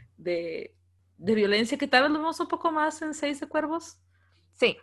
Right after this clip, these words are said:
Speaker 1: Pero, pero igualmente, eh, al estar, al final de cuentas, en una guerra,
Speaker 2: Pues
Speaker 1: no
Speaker 2: es algo que se va a ver, ¿no? Algo a lo que los soldados están acostumbrados.
Speaker 1: Es correcto. Entonces me gustó que no la hicieran como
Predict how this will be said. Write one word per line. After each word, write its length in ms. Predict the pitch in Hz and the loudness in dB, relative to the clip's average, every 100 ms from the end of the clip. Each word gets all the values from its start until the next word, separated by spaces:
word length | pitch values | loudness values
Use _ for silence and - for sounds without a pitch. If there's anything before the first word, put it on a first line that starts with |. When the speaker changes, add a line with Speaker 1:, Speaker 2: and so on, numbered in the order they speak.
| _ | _
Speaker 1:
Pero, 420 | - 233 226 - - | 4 6 6 2 0
pero 200 | 247 233 | 2 4
igualmente, 1120 | 233 233 233 254 233 254 247 254 - - - | 4 4 4 2 0 0 0 0 -6 -16 -18
eh, 60 | - | -4
al 180 | 208 208 | 0 0
estar, 440 | 208 - 214 214 - _ _ _ | 0 2 2 0 -10 _ _ _
al 120 | - 196 | -10 -6
final 220 | 202 208 | -2 -2
de 80 | 220 | 0
cuentas, 420 | 214 202 208 196 | -2 -2 -4 -6
en 100 | 175 | -8
una 180 | 175 180 | -6 -4
guerra, 380 | 170 160 175 - _ _ _ _ _ _ _ _ _ _ _ 190 185 | -4 -4 -8 -14 _ _ _ _ _ _ _ _ _ _ _ -6 -2
Speaker 2:
Pues 120 | 226 | 0
Speaker 1:
no 60 | 240 | 4
Speaker 2:
es 60 | |
algo 160 | 254 247 | 6 6
que 100 | 233 | 4
se 120 | 220 | 6
va 140 | 196 | 6
a 20 | 185 | 6
ver, 220 | 175 170 | 2 -2
¿no? 160 | 165 | -2
Algo 160 | 165 170 | -2 -2
a 60 | 175 | -2
lo 140 | 180 | -2
que 160 | 175 156 | -4 -4
los 160 | 175 | -4
soldados 300 | 185 180 180 | 0 2 2
están 240 | 190 185 175 | 0 -4 -6
acostumbrados. 880 | 180 - 185 170 151 - - - _ _ _ _ - | -8 -10 -6 -4 -2 -4 -10 -20 _ _ _ _ -4
Speaker 1:
Es 160 | 214 | -4
correcto. 520 | - 196 147 - 151 _ - | -2 -4 -4 -8 -14 _ -12
Entonces 380 | 185 196 202 220 | -10 -8 -4 -2
me 100 | 233 | -2
gustó 360 | 220 - 220 | -4 -4 -4
que 100 | 247 | -2
no 140 | 226 220 | 0 0
la 120 | 226 | -2
hicieran 420 | 226 220 208 208 | -2 -2 -2 -4
como 480 | 202 185 160 - | -6 -6 -8 -12